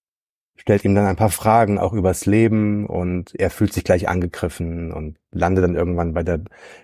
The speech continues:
Beerdigung und beobachtet die Menschen und fragt sich dann, was wäre eigentlich mit mir jetzt, wenn, wenn ich morgen sterben würde? Könnte ich dann sagen, ich habe ein gutes Leben gehabt,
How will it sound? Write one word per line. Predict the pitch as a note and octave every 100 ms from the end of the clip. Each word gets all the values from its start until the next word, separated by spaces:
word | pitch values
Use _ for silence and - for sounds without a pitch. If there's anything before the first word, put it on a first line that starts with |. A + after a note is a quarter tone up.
| -
Beerdigung | - G#2 G#2 F#2+ G2 F#2+ F#2+ F#2+
und | F2+
beobachtet | D#2 F2+ F#2+ F#2+ - F2+
die | F#2
Menschen | F#2 G2 - F#2+ F#2 F2+
und | F#2 F2 F2 - _ _ _ _ _ _ _ _ _ _ _
fragt | - G#2 A2+ -
sich | A2+
dann, | - A2 G#2+ A2 _
was | - F2 A2 -
wäre | A2+ A2+
eigentlich | G#2 G#2 G#2+ G#2 F#2 - - - _
mit | - G2 -
mir | G#2 A#2 A#2+
jetzt, | F#2+ F#2 -
wenn, | F#2+ F#2 F2+ F2+ F2 _
wenn | - -
ich | -
morgen | F2+ E2+ E2 D#2+
sterben | - - D2+ D2 C#2
würde? | C2+ C#2+ C#2+ _ _ _ _ _ _ _ _ _ _ _
Könnte | - G#2 -
ich | A#2
dann | - G2+
sagen, | F2+ F#2 F#2 F#2
ich | -
habe | F#2+ F#2
ein |
gutes | F2+ F#2+ -
Leben | G2+ G2+ F#2+ F2 D#2
gehabt, | D2+ D#2 - -